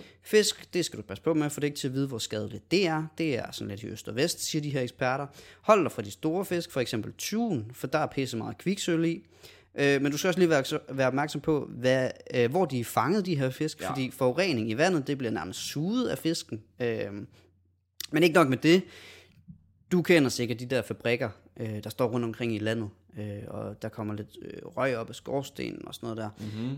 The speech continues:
Speaker 1: det er simpelthen skadeligt at bruge tæt på dem, men det ville tage dig fjorten år at skulle indånde lige så meget, øh, dioxin, som er det her skadelige stof, der kommer med, øh, som en ko spiser på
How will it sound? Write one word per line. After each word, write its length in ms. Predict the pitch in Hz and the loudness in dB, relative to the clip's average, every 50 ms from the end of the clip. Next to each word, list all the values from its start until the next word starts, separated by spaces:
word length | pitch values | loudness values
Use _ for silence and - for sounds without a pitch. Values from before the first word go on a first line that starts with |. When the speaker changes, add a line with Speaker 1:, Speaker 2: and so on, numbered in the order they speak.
| 139 143 | -2 0
Speaker 1:
det 480 | 135 131 131 127 127 127 123 123 123 | 2 4 4 4 4 4 4 4 2
er 40 | 120 | 0
simpelthen 340 | - - 175 160 170 165 143 | 0 2 4 6 6 6 6
skadeligt 280 | - 151 147 147 151 | 4 4 4 4 4
at 40 | 135 | 2
bruge 120 | 131 131 - | 0 -4 -2
tæt 160 | - - - | -2 -2 -2
på 100 | - - | -2 -6
dem, 200 | - - 123 123 | 0 2 2 4
men 280 | 135 147 151 139 131 | 4 4 4 2 2
det 140 | 127 147 131 131 | 2 0 -2 -2
ville 120 | 131 123 | -2 -4
tage 200 | - - 151 143 | 0 0 0 0
dig 120 | 131 127 | 0 -2
fjorten 540 | - - - - - 180 196 220 208 208 190 | -4 -8 -10 -2 0 2 2 2 0 2 4
år 240 | 175 175 170 - - | 4 4 4 0 -4
at 60 | 147 | -6
skulle 240 | - - - - 156 | -6 -6 -4 0 2
indånde 280 | 160 185 175 151 135 135 | 2 4 4 2 2 2
lige 100 | 147 156 | 0 0
så 100 | - 151 | 0 2
meget, 380 | 139 131 127 127 135 147 156 - - - | 2 2 2 2 0 0 -2 -6 -6 -4
øh, 140 | 127 113 104 - - | -4 -4 -4 -4 -6
dioxin, 580 | 120 107 - - - - 220 226 185 120 104 107 - | -8 -6 -4 -2 -2 -2 0 -2 -2 -4 -6 -10 -12
som 220 | - - 120 110 | -10 -6 -6 -4
er 100 | 107 107 | -4 -6
det 140 | 104 110 107 | -8 -8 -10
her 80 | 104 98 | -8 -8
skadelige 280 | - - 113 110 110 107 | -6 -6 -6 -6 -6 -4
stof, 220 | - 135 151 156 | -2 -2 -2 -2
der 80 | - 135 | -4 -6
kommer 220 | - 123 117 117 | -4 -2 0 0
med, 200 | 113 117 123 143 151 - - - - - - - _ _ _ 127 127 | 0 0 -2 -2 -4 -8 -18 -20 -20 -20 -20 -20 _ _ _ -2 0
øh, 200 | 123 120 117 113 | 0 0 0 0
som 180 | - 143 139 | 0 2 2
en 80 | 139 139 | 0 0
ko 260 | - - 208 170 120 | -2 -4 -4 -4 -4
spiser 360 | - - - 185 156 - 120 | -8 -6 -6 -4 -2 -2 -4
på 140 | - - | -4 -6